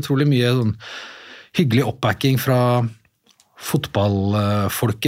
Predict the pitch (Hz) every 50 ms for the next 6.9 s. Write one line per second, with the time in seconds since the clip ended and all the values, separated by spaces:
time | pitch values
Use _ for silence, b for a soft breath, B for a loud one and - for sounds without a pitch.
0 | 113 104 95 - - - 117 127 131 131 131 131 127 127 127 123 123 123 123 123
1 | 123 123 123 123 - _ _ - - 113 113 113 113 110 110 107 110 117 110 113
2 | 110 104 104 107 107 104 104 104 101 117 113 - - 113 113 127 123 - - 131
3 | - 127 113 - - 127 113 123 113 98 92 95 104 104 110 110 110 110 110 110
4 | 107 107 110 - _ _ _ b b b b b b b - 113 120 135 147 -
5 | - - _ _ - - - - - 107 - - _ _ _ - _ _ _ _
6 | _ _ - 127 139 160 147 - - 185 170 147 117 104 107 117 147 151